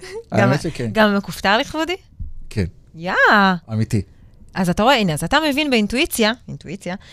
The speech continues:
Speaker 1: אתה מבין שכל בחירה שלך היא משדרת משהו.
Speaker 2: כן.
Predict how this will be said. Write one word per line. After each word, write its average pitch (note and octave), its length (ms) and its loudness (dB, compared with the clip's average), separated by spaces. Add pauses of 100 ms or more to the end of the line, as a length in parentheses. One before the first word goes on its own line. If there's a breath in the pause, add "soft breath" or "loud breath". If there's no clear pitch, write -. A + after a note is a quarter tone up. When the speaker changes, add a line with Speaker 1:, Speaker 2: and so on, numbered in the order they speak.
(160 loud breath)
Speaker 1:
אתה - 140 -2
מבין E4 480 0
שכל D#4 720 0 (120)
בחירה A3 380 0
שלך G#3 280 -6
היא A3+ 240 0
משדרת F3+ 440 -2
משהו. - 300 -10 (460)
Speaker 2:
כן. F#2 180 -4